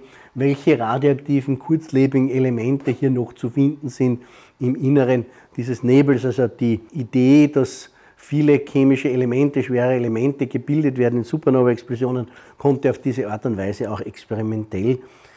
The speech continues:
verifiziert werden. Und all das führt dazu, dass man eine Art, unter Anführungszeichen, Lebenszyklus der Sterne konstruieren kann. Hängt ein bisschen davon ab, haben wir einen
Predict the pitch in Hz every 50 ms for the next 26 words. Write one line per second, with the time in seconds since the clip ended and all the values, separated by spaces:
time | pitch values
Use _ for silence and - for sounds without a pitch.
0 | - - - - 120 139 151 151 151 143 151 - 175 - - - - 190 233 269
1 | 240 175 156 147 135 120 107 110 117 123 139 - 135 160 208 220 214 190 190 226
2 | 220 - - - - - 196 202 202 - - - 131 120 123 143 143 - - -
3 | 190 208 233 254 - - - - - - - - _ - 151 156 170 165 165 175
4 | 165 165 160 139 156 165 160 160 - - - _ _ _ - - - 139 147 147
5 | 151 151 131 - 143 120 127 139 135 165 151 135 - 160 143 - 160 147 143 131
6 | 123 127 139 196 196 180 170 156 - - - - - - 185 185 185 - - 165
7 | 165 151 - - - 123 113 - - - 120 110 113 131 151 156 160 160 165 165
8 | 160 160 - - - _ _ _ _ _ - - 147 147 143 - - - 135 131
9 | 135 147 165 180 185 190 180 - 170 165 170 180 180 175 - - - - _ -
10 | 151 160 185 - - 165 156 143 160 180 170 - - - 170 170 170 160 160 -
11 | 156 151 147 156 151 156 - - 151 151 151 147 156 160 156 135 147 139 143 139
12 | 131 120